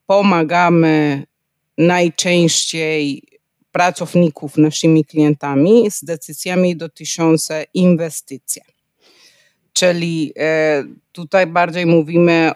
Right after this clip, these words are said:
o, o kwestii, czy myślenie tak bardziej długoterminowe, em, ponieważ na przykład, e, pomagamy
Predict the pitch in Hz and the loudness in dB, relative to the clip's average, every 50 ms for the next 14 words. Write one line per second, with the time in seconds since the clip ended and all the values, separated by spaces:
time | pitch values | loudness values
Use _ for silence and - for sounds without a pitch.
0 | - - 147 147 151 151 147 127 - - 123 147 151 147 _ - - - - 165 | -6 -6 -4 -2 -2 -2 -2 -4 -6 -8 -6 -6 -6 -8 _ -20 -18 -10 -6 -4
1 | 170 170 143 - - 165 156 - - 151 156 156 156 - 165 165 165 160 156 - | -4 -4 -4 -8 -10 -10 -10 -8 -2 2 2 2 2 0 -2 0 0 0 2 0
2 | 156 147 143 _ _ _ _ _ 151 156 156 156 151 160 160 156 147 143 180 196 | -2 -4 -4 _ _ _ _ _ -4 -4 -4 -4 -6 -10 -10 -10 -10 -10 -8 -6
3 | 208 208 208 175 151 175 165 143 - 175 160 160 160 156 147 147 156 156 151 143 | -4 -4 -4 -6 -6 -8 -10 -8 -6 -6 -4 2 4 4 6 6 4 4 2 0
4 | 139 110 - 131 139 151 165 202 247 294 277 _ _ _ _ - - 147 147 147 | -4 -6 -10 -12 -8 -4 -2 -2 -2 -4 -6 _ _ _ _ -2 0 2 2 2
5 | 147 147 143 143 143 139 143 139 139 143 135 - - - _ _ - 185 175 175 | 2 2 0 0 2 4 4 6 6 4 2 0 -4 -12 _ _ -4 0 2 2
6 | 175 170 156 131 139 127 - - - - 147 156 151 143 - - 151 135 _ - | 2 2 2 0 -2 -4 -4 -8 -4 -2 0 0 0 -2 -4 -6 -6 -8 _ -10
7 | 139 139 202 - _ _ - - - 151 151 143 - 160 143 147 147 147 131 156 | -8 -8 -8 -8 _ _ -20 -14 -12 -12 -12 -12 -14 -10 -6 -4 -4 -4 -2 0
8 | 160 160 160 160 160 160 156 147 | 0 2 2 2 2 2 0 0